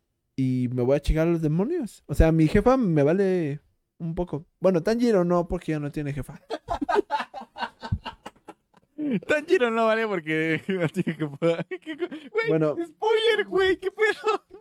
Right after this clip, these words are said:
Speaker 1: No, no, no es spoiler, güey, porque
Speaker 2: Ah.
Speaker 1: también ya lo
Speaker 2: Ah,
Speaker 1: debieron de haber
Speaker 2: bueno,
Speaker 1: visto.
Speaker 2: sí, ya, ya, ya, ya.
Speaker 1: Malo si hubiera vi-,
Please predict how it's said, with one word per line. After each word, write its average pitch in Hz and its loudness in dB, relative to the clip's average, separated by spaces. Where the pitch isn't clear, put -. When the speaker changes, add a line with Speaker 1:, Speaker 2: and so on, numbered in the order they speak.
Speaker 1:
No, 233 -2
no, 302 2
no 359 2
es 440 6
spoiler, 359 6
güey, 392 6
porque 311 2
Speaker 2:
Ah. - -8
Speaker 1:
también 226 2
ya 339 4
lo 330 0
Speaker 2:
Ah, 285 2
Speaker 1:
debieron 302 4
de 247 4
haber 254 4
Speaker 2:
bueno, 269 -4
Speaker 1:
visto. - 0
Speaker 2:
sí, - -4
ya, 110 -10
ya, 107 -12
ya, 147 -6
ya. 165 0
Speaker 1:
Malo 247 2
si 349 4
hubiera 233 6
vi-, 226 -4